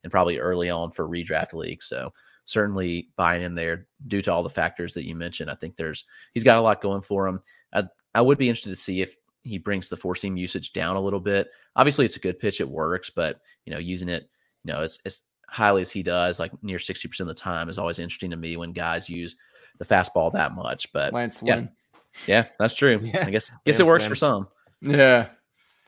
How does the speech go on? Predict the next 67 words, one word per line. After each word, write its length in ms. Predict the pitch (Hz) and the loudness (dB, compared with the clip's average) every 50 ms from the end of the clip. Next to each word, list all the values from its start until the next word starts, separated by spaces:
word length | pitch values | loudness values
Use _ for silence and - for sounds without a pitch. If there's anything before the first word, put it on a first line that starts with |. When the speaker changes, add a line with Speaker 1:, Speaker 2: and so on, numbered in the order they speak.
| _ - - - - 78 | _ -20 -20 -18 -12 -10
Speaker 3:
And 180 | 104 104 104 98 | -8 -6 -6 -6
if 180 | 95 104 92 | -6 -4 -2
you're, 200 | 110 107 107 104 | 0 2 2 4
uh, 160 | 101 98 95 | 4 2 2
wh-, 200 | 95 95 98 - | 2 0 -2 -2
what 120 | 123 143 165 | 0 2 4
was 160 | 190 196 180 | 4 4 2
the 80 | 185 151 | 0 -2
site 300 | - - 131 131 127 - | 2 4 4 4 4 2
that 120 | 113 - | -2 -2
tweeted 320 | - - 117 107 107 95 | -2 0 0 2 2 4
out 340 | 98 95 95 95 92 - - | 6 6 6 4 2 0 -2
that, 400 | - 92 90 90 90 90 - - | -2 0 2 2 2 0 -2 -4
like, 240 | 85 90 87 82 - - - - _ _ - | -6 -8 -8 -8 -12 -18 -20 -20 _ _ -4
"Oh, 160 | - 143 139 | -2 0 0
Lance 320 | 101 110 127 143 143 143 - | 2 2 0 0 0 -2 -4
Lynn 200 | 147 151 143 - | -6 -6 -4 -4
threw, 160 | 107 107 107 | -4 -2 0
like, 160 | 104 98 92 | -2 -2 -2
ninety-four 540 | 95 92 98 110 123 131 127 - - 135 135 | -2 -2 -2 -2 -2 -2 -4 -4 -4 -6 -6
percent 280 | - 123 - - 131 131 | -6 -6 -6 -4 -4 -4
of 60 | 127 | -4
his 80 | 127 - | -6 -8
pitches 280 | - 151 170 147 - | -8 -10 -10 -10 -6
were 200 | 117 110 110 107 | -2 -2 -2 -2
fastballs." 800 | - - 147 160 190 190 - - 90 82 80 80 80 85 - - | 0 0 0 0 -2 -2 -4 -4 -4 -4 -4 -6 -10 -12 -12 -10
And 80 | 98 | -8
we're 60 | 95 92 | -6 -6
like, 140 | 92 - | -2 0
"All 120 | 113 107 92 | 2 2 2
right, 240 | 87 80 80 78 69 | 2 -2 -4 -4 -2
that's 260 | 101 110 - - - | -2 -2 -2 -2 -2
not, 340 | 110 95 87 85 85 - 92 | 0 2 2 2 0 -4 -4
you 80 | 98 | -4
gotta 140 | 107 107 98 | -2 -2 -2
break 180 | 85 98 92 87 | 0 -2 -2 -2
it 80 | 82 | 0
down 120 | 85 85 85 | 0 0 0
a 20 | |
little 200 | 82 - 92 85 | 0 -2 -4 -4
Speaker 2:
<laughs> 0 | |
Speaker 3:
more 140 | 87 87 85 | -4 -6 -6
than 120 | 85 85 | -6 -6
that." 100 | 87 85 | -6 -2
Like, 100 | 85 147 | 4 6
his 160 | 147 139 131 | 8 8 10
Speaker 2:
Yeah. 140 | 127 120 120 | 8 8 8
Speaker 3:
cutter, 380 | 120 123 113 107 104 101 98 - - - - | 8 8 6 4 2 0 -4 -8 -14 -6 -4
his 140 | 139 131 - | -4 -2 4
cutter 240 | - 175 175 156 143 | 8 8 10 10 10
is 40 | 131 | 8
Speaker 2:
Couple 120 | 127 147 143 | 8 6 4
Speaker 3:
not 120 | 131 123 | 4 4
a 40 | 117 | 4
Speaker 2:
different 240 | 110 - 117 113 110 | 4 4 4 6 6
ones. 180 | 107 110 113 | 4 4 2
Speaker 3:
fastball. 280 | 120 101 95 95 92 - _ - - - 156 - - | 0 0 0 0 -2 -4 _ -20 -18 -16 -8 -6 -4
<laughs> 0 | |
Yeah, 340 | - - 240 185 156 - | 0 2 4 4 4 2
it's 100 | 120 - | 0 -2
Speaker 2:
<laughs> 20 | - | 0
Speaker 3:
kinda 140 | 139 131 123 | 0 0 0
funny 240 | - 104 101 101 | 0 -2 0 0
how 60 | 98 98 | -2 -2
they 80 | 110 | -4
just 160 | 104 95 - | -6 -8 -8
grouped 240 | - 110 113 - - | -6 -6 -6 -6 -6